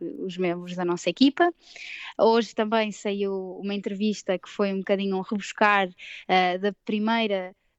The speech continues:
do primeiro programa do Ondas, que foi, que é, que é a rubrica A Conversa Com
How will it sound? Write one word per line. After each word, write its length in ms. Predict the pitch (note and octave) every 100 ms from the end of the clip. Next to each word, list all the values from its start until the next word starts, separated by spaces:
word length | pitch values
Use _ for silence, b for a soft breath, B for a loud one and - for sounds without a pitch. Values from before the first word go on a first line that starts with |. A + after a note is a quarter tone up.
| _ -
do 100 | F#3+
primeiro 320 | G3 A3 A3 A3
programa 460 | G#3 G3+ G3+ F3+
do 100 | F3+
Ondas, 420 | F3 F#3+ A#3 B3
que 100 | -
foi, 360 | - G3 F3 D#3 -
que 140 | G3+
é, 240 | F3+ E3 -
que 160 | -
é 20 |
a 60 | F#3
rubrica 440 | - F#3 F#3 F#3
A 40 | F3
Conversa 440 | - F3 F3 -
Com 360 | B3 F#3+ F#3+